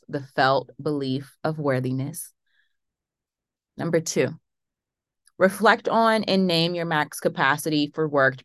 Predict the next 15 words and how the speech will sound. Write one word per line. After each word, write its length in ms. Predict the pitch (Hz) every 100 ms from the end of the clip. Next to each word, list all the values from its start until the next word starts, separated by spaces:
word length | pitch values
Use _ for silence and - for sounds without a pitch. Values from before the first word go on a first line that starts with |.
| _
behind 720 | 139 143 - 143 135 135 135 131
a 100 | 131
computer 640 | 131 131 139 127 123 120 -
each 280 | 131 127 -
week. 420 | 127 - _ - _ _ _ _ _ _ _ _ _ -
How 320 | - 185 214
will 100 | 233
you 220 | 202 202
commit 500 | 208 202 190 185 -
to 120 | - 180
holding 400 | 175 170 175 170
this 180 | 156
boundary 500 | - 147 143 160 165
with 200 | 160 147
yourself, 580 | 143 139 - 180 214 -